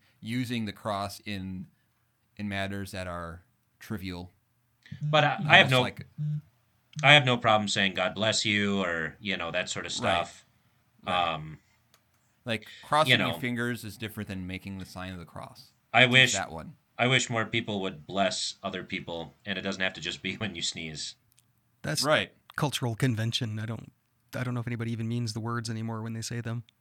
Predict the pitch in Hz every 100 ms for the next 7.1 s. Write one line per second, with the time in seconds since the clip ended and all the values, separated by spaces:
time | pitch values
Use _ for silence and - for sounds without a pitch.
0 | - 101 98 95 - _ _ _ _ _
1 | _ _ _ _ _ _ _ _ 107 127
2 | 160 123 135 - - 147 120 139 131 117
3 | 101 113 117 98 123 117 90 87 - -
4 | - - 120 120 117 143 139 131 120 113
5 | 117 110 107 104 - - 101 - 120 87
6 | 95 90 101 82 85 85 85 85 82 73